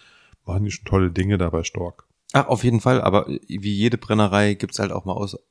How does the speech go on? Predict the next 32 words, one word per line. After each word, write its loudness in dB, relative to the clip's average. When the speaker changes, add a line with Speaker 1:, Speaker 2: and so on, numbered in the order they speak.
Speaker 2:
Ausnahmen. -4
Und -6
Speaker 1:
Ja. 4
Speaker 2:
der 4
gerade, 2
ähm, -2
was, -10
also -2
ich -6
hab -2
das -2
nur 6
letztens, 2
hab, 0
hab -2
ich -8
mir -2
die -4
Flasche -2
irgendwie 0
nochmal -2
an-, -4
angeschaut -2
gehabt, -6
und, 0
ähm, 0
beziehungsweise -4
in 4
der 6
Base 0
angeschaut -4
gehabt. -4